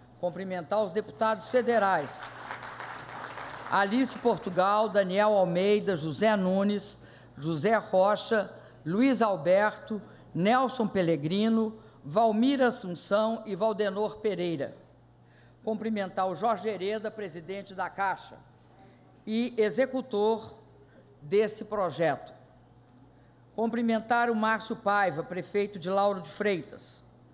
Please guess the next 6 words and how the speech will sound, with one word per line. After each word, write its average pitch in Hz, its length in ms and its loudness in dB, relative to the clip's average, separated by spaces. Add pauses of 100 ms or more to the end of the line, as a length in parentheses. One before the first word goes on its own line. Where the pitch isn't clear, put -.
(360)
Cumprimentar 202 960 -2
o 190 40 -10
senhor 202 580 0
Renato 196 600 -2
Alves 180 380 0
Vale, 170 420 0